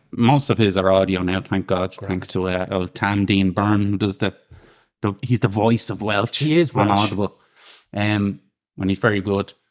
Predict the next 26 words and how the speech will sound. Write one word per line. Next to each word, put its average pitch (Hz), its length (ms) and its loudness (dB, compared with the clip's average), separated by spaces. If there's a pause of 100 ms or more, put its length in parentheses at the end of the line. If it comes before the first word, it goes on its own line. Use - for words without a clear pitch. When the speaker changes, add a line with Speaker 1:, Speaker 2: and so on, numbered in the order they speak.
(340)
Speaker 1:
Yeah, 160 340 2
we, 135 80 -2 (300)
I 120 60 -2
think 165 240 0
we 139 40 4
might 120 220 2
do 104 100 -2
Skag 104 400 0
Boys 98 320 0
next, - 480 -6 (220)
just 113 160 -4
to 110 60 -6
Speaker 2:
Grand. 107 100 -4
Speaker 1:
give 113 160 2
our 101 140 4
list. 110 260 0
And 117 160 4
I've 120 80 2
had 151 160 2
a 143 60 0
few 160 200 2
people 147 300 0
contact 143 500 0
me 139 280 2 (640)
asking 120 560 4
for 110 440 0